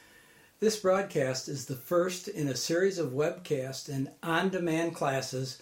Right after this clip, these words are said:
for the Internet Bible Institute. I'm Rob Congdon, director of both Congdon Ministries International and the Internet Bible Institute. I'm very excited about this expansion of our ministry to the internet world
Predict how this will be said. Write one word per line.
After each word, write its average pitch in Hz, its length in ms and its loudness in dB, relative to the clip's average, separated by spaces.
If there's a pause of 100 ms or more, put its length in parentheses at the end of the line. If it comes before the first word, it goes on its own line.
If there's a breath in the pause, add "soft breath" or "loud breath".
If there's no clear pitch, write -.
(320 loud breath)
for 185 160 0
the 170 140 4
Internet 165 580 2
Bible 135 340 2
Institute. 120 640 -6 (760 loud breath)
I'm 170 220 2
Rob 156 300 2
Congdon, 170 560 -2 (200 loud breath)
director 190 460 2
of 135 140 -2
both 143 260 0
Congdon 214 560 2
Ministries 165 540 0
International 170 1000 -2
and 202 360 2
the 165 140 4
Internet 151 440 2
Bible 135 320 2
Institute. 117 580 -8 (800 loud breath)
I'm 190 100 -2
very 226 240 8
excited 180 520 2
about 139 260 0
this 139 180 -4
expansion 156 680 -2
of 127 120 -2
our 120 140 -2
ministry 165 680 0 (320 loud breath)
to 139 100 -2
the 131 300 -2
internet 208 580 4
world 127 520 0